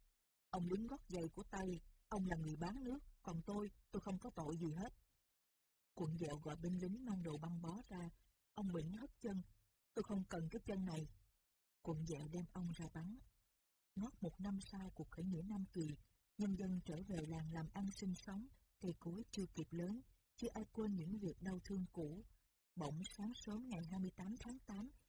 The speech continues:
năm một nghìn chín trăm bốn mươi mốt, ở sân nhà thương cũ, quận Hóc Môn, xảy ra một việc kinh hoàng. Một chiếc xe bịch bùn chạy từ dưới Sài Gòn lên, đến thẳng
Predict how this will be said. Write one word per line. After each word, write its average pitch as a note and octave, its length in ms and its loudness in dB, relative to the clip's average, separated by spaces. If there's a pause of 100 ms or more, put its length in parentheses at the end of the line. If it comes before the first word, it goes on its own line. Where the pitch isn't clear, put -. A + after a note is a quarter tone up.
(160)
năm G#3+ 220 4
một F3+ 160 2
nghìn E3+ 200 0
chín G3+ 200 2
trăm F#3+ 200 0
bốn F3+ 220 0
mươi A#3+ 100 2
mốt, G3+ 260 2 (360)
ở F3 140 0 (120)
sân A3 180 0
nhà F3+ 180 2
thương G3 280 0
cũ, E3+ 320 -2 (300)
quận E3 180 0
Hóc G3 260 -6
Môn, F#3 240 4 (240)
xảy F#3+ 300 -4
ra A3+ 80 -4
một E3+ 240 2
việc E3 160 2 (120)
kinh F#3+ 180 2
hoàng. E3 300 -4 (880)
Một E3 120 4 (120)
chiếc - 120 -2 (120)
xe F#3+ 240 0
bịch D#3+ 180 2
bùn D#3 280 2
chạy D3+ 260 -2
từ E3+ 80 2 (120)
dưới F3+ 120 0 (120)
Sài F3 120 -2
Gòn D#3 220 0
lên, F3+ 260 0 (360)
đến G3+ 260 2
thẳng D#3+ 220 -2